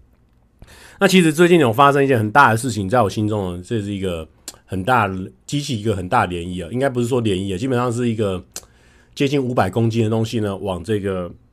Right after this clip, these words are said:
往这个水中央这样掉下去。那我先讲一个边边的事情，为什么我会觉得说珍惜是理所当然？以前呢，我看这个，我跟，我跟我兄弟他们去宜兰这片呢，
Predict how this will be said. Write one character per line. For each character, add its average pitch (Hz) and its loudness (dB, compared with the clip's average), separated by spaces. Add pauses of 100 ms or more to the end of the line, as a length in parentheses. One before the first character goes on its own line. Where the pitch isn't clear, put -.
(360)
往 107 -4
这 120 -2
个 131 2
水 87 -4
中 110 -4
央 104 -4
这 110 -4
样 101 -6
掉 98 -2
下 92 -4
去。 85 -12
那 147 -2
我 131 2
先 156 0
讲 123 -2
一 - -4
个 110 -4
边 135 -4
边 143 -4
的 120 -2
事 117 -4
情， 87 -10
为 160 0
什 117 0
么 95 0
我 104 0
会 135 2
觉 113 0
得 110 2
说 120 0 (200)
珍 135 0
惜 113 -4
是 113 -2
理 110 -2
所 101 -6
当 87 -8
然？ 85 -10 (460)
以 131 -4
前 147 6
呢， 165 6
我 147 6
看 185 4
这 180 4
个， 135 4 (1300)
我 113 0
跟， 156 4
我 110 -4
跟 143 2
我 123 6
兄 127 2
弟 135 -2
他 123 0
们 120 0
去 110 -4 (300)
宜 120 -4
兰 98 -4
这 110 0
片 98 -4
呢， 92 -6